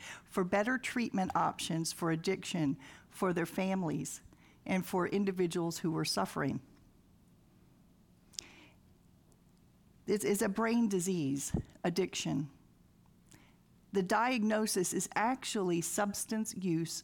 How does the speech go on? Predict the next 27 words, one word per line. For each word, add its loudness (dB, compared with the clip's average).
disorder. -2
And 4
in 6
this 2
work 0
as 0
an 0
advocate, 0
I 2
became 2
to, -2
I 4
came 4
to 0
learn 2
a 2
lot 0
about 2
the 0
brain 2
science 0
of 2
addiction 2
and 2
substance 0
use 0
disorder -2